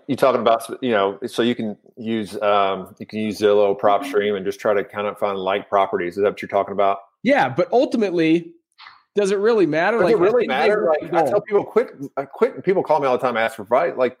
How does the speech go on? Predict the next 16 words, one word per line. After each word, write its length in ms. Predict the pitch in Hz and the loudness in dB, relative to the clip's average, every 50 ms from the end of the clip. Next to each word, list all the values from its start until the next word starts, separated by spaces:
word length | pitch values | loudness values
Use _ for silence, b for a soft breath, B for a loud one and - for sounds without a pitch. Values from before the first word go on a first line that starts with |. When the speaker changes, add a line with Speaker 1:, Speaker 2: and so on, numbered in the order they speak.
| _ _ - | _ _ -6
Speaker 1:
quit 240 | - - 196 202 - | -2 0 0 2 2
worrying 240 | 143 147 180 190 | 2 2 2 2
about 200 | 165 131 123 - - | 2 2 2 2 0
the 60 | 101 | -6
comps 460 | - - - 139 147 135 - - - | -6 -4 -2 -2 -2 -2 -6 -8 -8
and 100 | 113 110 | -4 -2
all 80 | 107 101 | -2 -2
that 100 | 98 - | -2 -2
stuff. 220 | - 104 95 110 - | -2 -2 -2 -2 -2
You 120 | 127 160 | 0 0
gotta 200 | 202 233 208 165 | 2 2 2 2
understand 460 | 139 135 127 113 - - 127 120 113 107 | 2 0 0 -2 -2 -2 0 0 0 0
their 100 | 101 98 | -2 0
problem, 380 | - - 98 101 104 104 98 | 0 2 2 2 2 0 -2
their 100 | 98 98 | -4 -4
situation. 840 | - - 98 87 - 87 87 90 90 95 95 - - 90 87 90 | -4 -4 -8 -8 -6 -4 -2 0 0 0 -2 -4 -8 -12 -12 -12